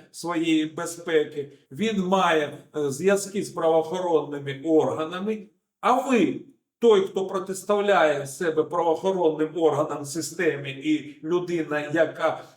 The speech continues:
не погоджується з принципами роботи, з корупцією, з тиском на права громадян,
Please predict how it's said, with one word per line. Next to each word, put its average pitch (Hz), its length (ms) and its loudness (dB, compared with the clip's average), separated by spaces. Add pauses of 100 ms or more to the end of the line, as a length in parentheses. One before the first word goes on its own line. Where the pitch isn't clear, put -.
не 170 200 -2
погоджується 160 1300 2
з - 120 -8
принципами 156 840 -2
роботи, 156 1000 0 (100)
з - 100 -16
корупцією, 156 1080 2 (180)
з - 160 -10
тиском 214 520 0
на 202 120 2
права 202 800 2 (160)
громадян, 147 640 0